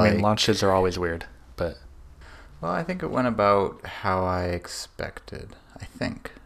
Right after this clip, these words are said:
Speaker 2: Yeah.
Speaker 1: I think for me
Speaker 2: I think it went
Speaker 1: too.
Speaker 2: how I expected.
Speaker 1: It pretty much went
Speaker 2: Mm-hmm.
Speaker 1: exactly as I expected, but I still feel weird about it. It's just, like, one of those things that makes you feel odd,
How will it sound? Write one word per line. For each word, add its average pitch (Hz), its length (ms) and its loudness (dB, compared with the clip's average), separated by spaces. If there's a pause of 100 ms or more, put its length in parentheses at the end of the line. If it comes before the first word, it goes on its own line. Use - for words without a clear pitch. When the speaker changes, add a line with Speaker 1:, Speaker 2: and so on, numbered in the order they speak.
(200)
Speaker 2:
Yeah. 160 260 -8
Speaker 1:
I 113 100 2
think 156 200 -2
for - 140 4
me 120 160 6
Speaker 2:
I - 20 4
think 110 160 2
it - 20 8
went 107 120 6
Speaker 1:
too. 90 80 0
Speaker 2:
how 87 80 -6
I - 20 -14
expected. - 500 -18
Speaker 1:
It 110 140 -2
pretty 151 180 6
much 139 200 4
went 110 160 6
Speaker 2:
Mm-hmm. 101 80 2
Speaker 1:
exactly 98 360 2
as 92 120 0
I 90 80 0
expected, 87 560 -4 (480)
but 92 240 2
I 95 80 -2
still 101 200 4
feel 90 220 2
weird 92 160 0
about 82 240 -2
it. 85 140 -4
It's 92 100 -6
just, - 220 -2
like, 90 160 2
one 92 100 0
of 87 60 -2
those 85 160 -4
things 90 300 -4
that 85 120 -4
makes 90 220 -4
you 87 80 -4
feel 85 500 -2 (800)
odd, 87 360 4